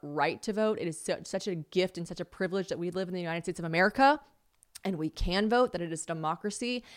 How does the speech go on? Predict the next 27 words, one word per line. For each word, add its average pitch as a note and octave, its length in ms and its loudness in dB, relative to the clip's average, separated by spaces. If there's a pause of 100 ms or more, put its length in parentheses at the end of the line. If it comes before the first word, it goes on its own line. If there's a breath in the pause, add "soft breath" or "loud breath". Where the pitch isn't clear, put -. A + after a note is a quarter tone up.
(120 loud breath)
And F3+ 100 0
I - 20 2
will F#3 100 2
never F#3+ 300 4
tell A#3+ 140 -2
you A3+ 80 4
who A3 80 0
to G#3 60 0
vote F3 180 0
for. E3 280 0 (220 loud breath)
And F3 120 -2
I E3+ 200 0
actually F3 300 2
find E3+ 240 -2
it - 80 -6
really E3+ 280 -2
fucking E3 300 -4
annoying D#3 600 -4
when D#3 280 -4
celebrities D3+ 540 -2
do D#3 260 0
tell D3 220 -2
you C#3+ 220 -2
who D3 160 -6
to C#3 80 -4
vote A#2+ 220 -4
for. - 300 -6